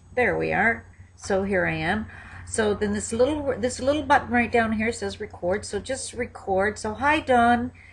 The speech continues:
Uh, I just wanted to send you this little video as a test. I'll show you the box that I couldn't actually send to you the other day with your, um,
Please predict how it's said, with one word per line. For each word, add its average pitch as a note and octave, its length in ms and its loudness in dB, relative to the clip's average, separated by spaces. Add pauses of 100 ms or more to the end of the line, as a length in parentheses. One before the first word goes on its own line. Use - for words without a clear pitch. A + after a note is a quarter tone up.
(320)
Uh, G#3+ 240 6
I A#3 140 4
just A#3 260 0
wanted G#3+ 280 -4
to G#3+ 80 -2
send G#3 280 -2
you G#3 80 -2
this G3 180 -6
little G3 260 -2
video F#3+ 360 0
as F3 160 -4
a - 40 -18
test. C#4 440 0
I'll G3+ 140 0
show A3+ 240 2
you G#3+ 120 2
the F#3 120 -4
box G#3 420 4
that G3+ 100 -4
I F#3+ 120 2
couldn't G#3 400 0
actually G3+ 500 -2
send A#3+ 360 2
to A#3+ 120 -6
you A3+ 220 -2
the A3 160 -2
other G3 260 0
day A#3+ 400 6
with G#3+ 320 0
your, G3 420 -2
um, F3+ 440 -4